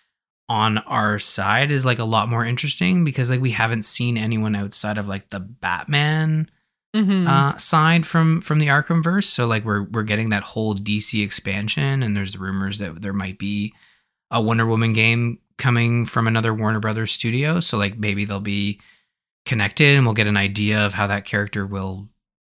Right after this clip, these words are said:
Speaker 1: will sort of work in that game based on how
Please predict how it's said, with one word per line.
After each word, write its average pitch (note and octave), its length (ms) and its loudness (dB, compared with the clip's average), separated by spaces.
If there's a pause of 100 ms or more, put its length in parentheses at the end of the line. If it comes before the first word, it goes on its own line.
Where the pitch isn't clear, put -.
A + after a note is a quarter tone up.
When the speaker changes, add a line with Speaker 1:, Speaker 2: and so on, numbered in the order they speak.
(140)
Speaker 1:
will A2+ 80 -8
sort F#2+ 220 -4
of F#2+ 160 -6
work G#2 180 -2
in D3+ 80 4
that C#3+ 140 2
game D3 280 4
based G#2+ 280 0
on G2+ 160 -2
how F#2+ 540 -6